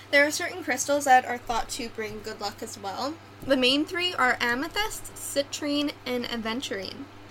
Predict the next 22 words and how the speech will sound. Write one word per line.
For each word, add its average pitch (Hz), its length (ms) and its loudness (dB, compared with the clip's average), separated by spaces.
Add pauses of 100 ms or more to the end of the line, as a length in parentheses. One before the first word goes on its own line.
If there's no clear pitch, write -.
There's 294 180 6
also 359 300 2
some 285 240 0
that 277 120 4
are 262 80 4
considered 247 480 -2
unlucky 240 680 -2
if 220 280 -6
used 214 420 -6
incorrectly, 226 580 -4
like 247 280 -4
opals, 277 400 2
black 233 280 -2
diamonds, 226 460 -4
and 208 220 -10
pearls. 233 300 -4
And 240 120 -4
I 247 60 0
know 277 160 4
pearls 262 480 2 (200)
are 240 120 0
not 220 240 2